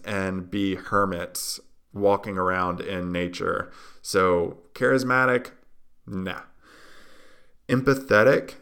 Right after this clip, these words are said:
yeah, I would say we're pretty empathetic people, uh, when it comes to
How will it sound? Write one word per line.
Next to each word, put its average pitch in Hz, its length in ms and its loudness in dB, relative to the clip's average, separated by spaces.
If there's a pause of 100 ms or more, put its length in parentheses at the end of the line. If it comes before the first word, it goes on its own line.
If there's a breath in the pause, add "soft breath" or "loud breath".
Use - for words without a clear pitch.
(120)
yeah, 120 340 4
I 101 140 4
would 113 160 4
say 107 160 2
we're 101 140 6
pretty 98 260 -2
empathetic 90 540 -4
people, 160 500 -2 (220)
uh, 92 260 -2
when 98 160 -4
it 92 140 -8
comes 92 420 -4
to 87 680 0